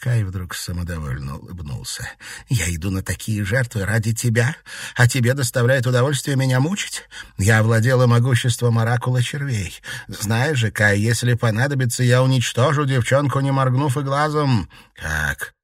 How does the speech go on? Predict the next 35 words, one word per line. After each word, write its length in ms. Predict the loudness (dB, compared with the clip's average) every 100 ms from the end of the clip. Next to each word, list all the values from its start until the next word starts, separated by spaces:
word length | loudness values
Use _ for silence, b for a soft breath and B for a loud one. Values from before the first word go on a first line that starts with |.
| _
Она 260 | 2 4 4
ведь 180 | 0 2
нужна 420 | 2 4 4 4
нам 200 | 4 2
для 180 | 0 0
осуществления 840 | 2 0 0 -4 0 2 4 4
наших 400 | 4 2 2 0
замыслов!» 840 | 0 0 4 4 2 0 -2 -2 -2
воскликнул 680 | -6 -6 -10 -12 -10 -12
Кай. 360 | -8 -8 -8 -10 B B B
«Только 280 | -2 0 -2
поэтому 540 | 0 4 4 4 4
я 180 | 6 4
все 260 | 2 -2 0
еще 340 | 0 0 -2
не 160 | 0 0
разобралась 840 | -2 -4 -4 -4 -4 -4 -4 -8
с 20 | -8
ней. 280 | -6 -6 -8 B B 2
Так 200 | 2 4
что 180 | 0
поумерь 600 | 2 4 4 4 4 0 -6
свой 360 | -6 -4 -4
пыл, 360 | -4 -4 -4 -2
дорогой, 460 | 0 -2 0 2
если 280 | 2 0 2
не 120 | 2
хочешь, 340 | 2 2 0 0
чтобы 240 | 0 0
все 240 | -2 0 0
наши 280 | 0 -4
планы 460 | -6 -6 -6 -4 -4
полетели 460 | -2 -2 -2 -2 -2
в 100 | -2
тартарары». 720 | -6 -4 -2 0 0 0